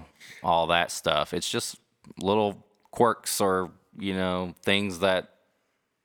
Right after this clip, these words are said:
you just wonder, like, why does your wife have to use the G P S to go to the store that she goes to every week? You know, that was the topic. Why? I don't understand.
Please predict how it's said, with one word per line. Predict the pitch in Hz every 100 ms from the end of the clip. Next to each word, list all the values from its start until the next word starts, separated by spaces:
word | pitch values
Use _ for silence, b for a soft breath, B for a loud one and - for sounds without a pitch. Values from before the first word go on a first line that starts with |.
| _
you | 90 85
just | 98 101
wonder, | 92 117 92 80
like, | 80 80 -
why | 85 87
does | 95 104
your | 107
wife | 101 92 107 -
have | 104 -
to | 104
use | 101
the | 101
G | 90 107
P | - 107
S | 110 -
to | - 90
go | 95 98
to | - 110
the | 95 101
store | - 110 127
that | 95 -
she | 95
goes | 95 120 -
to | 95 87 80 - - -
every | 92 85 85
week? | 78 - - - _ _
You | -
know, | 101 127 139 _ _ -
that | 104 123
was | 117
the | 120
topic. | 120 131 - 73 - _ _ - B B B B B B B B B _ -
Why? | 95 139 104 82
I | - 110
don't | 147
understand. | 143 135 - 135 139 92